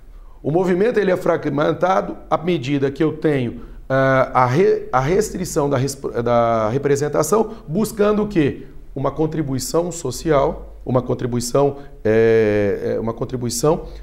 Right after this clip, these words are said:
devida, que é imposto, e que é direcionada a cada uma dessas entidades. E outro ponto,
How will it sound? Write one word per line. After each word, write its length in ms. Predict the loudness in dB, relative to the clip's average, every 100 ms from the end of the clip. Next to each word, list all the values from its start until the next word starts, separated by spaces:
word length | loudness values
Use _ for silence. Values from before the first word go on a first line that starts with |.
| -14
devida, 840 | 0 2 2 0 0 2 2 0 -6 -12 -12 -2
que 100 | 0
é 60 |
imposto, 640 | 0 0 2 2 0 -6 -8 -14 -16 -18 -4
e 100 | -2
que 240 | -2 2 4
é 100 | 4
direcionada 720 | 2 2 2 0 2 4 2
a 40 |
cada 220 | 2 2
uma 120 | 2 2
dessas 260 | 0 0
entidades. 500 | -4 -2 0 0 0 -12 -18 -8
E 100 | 0
outro 240 | 2 2
ponto, 440 | 2 4 4 0